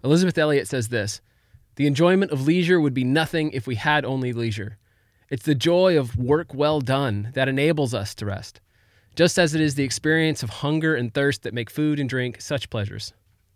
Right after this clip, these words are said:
God created work. It was his idea.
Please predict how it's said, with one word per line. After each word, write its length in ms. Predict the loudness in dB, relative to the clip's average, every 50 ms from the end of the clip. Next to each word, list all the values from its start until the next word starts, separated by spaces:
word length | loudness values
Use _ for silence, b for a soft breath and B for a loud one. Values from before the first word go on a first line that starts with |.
| _ _ b b b b b b b b b b b b b b
God 260 | -2 0 0 0 0
created 280 | 0 0 0 0 0 -2
work. 280 | -4 -4 -6 -6 -12 _ _ _ _ _ _ _ _ _ _ -4
It 80 | -2
was 180 | 0 0 0 0
his 220 | 0 0 0 0
idea. 560 | 2 0 0 0 -2 -2 -2 -2 -4 -6 -8